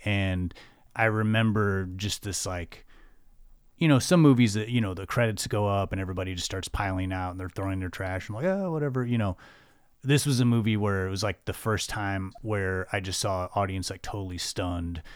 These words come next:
and, like, nobody really, like, got it from their seat right away.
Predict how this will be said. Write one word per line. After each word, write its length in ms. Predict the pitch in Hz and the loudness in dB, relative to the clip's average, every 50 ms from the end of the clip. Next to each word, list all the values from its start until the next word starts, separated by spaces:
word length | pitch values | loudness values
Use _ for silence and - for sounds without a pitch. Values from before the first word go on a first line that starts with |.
| - - - | -20 -12 -8
and, 60 | 104 | -6
like, 120 | 98 92 104 | -6 -6 -4
nobody 420 | 101 104 107 104 98 101 95 95 | -4 -2 -2 -2 -2 -2 -4 -2
really, 300 | 95 95 95 95 98 98 | -2 -2 -2 0 -2 -2
like, 200 | 90 87 87 - - | -2 -4 -6 -6 -6
got 200 | 92 92 95 98 | -4 -4 -4 -6
it 80 | 92 | -8
from 180 | - 101 92 90 | -10 -8 -8 -6
their 80 | 90 87 | -6 -6
seat 300 | - - - 95 95 95 | -6 -6 -6 -8 -6 -4
right 200 | 101 98 95 92 | -2 -2 -2 -2
away. 480 | 95 92 95 95 95 95 95 95 90 | -4 -4 -2 -2 -2 -2 -2 -4 -4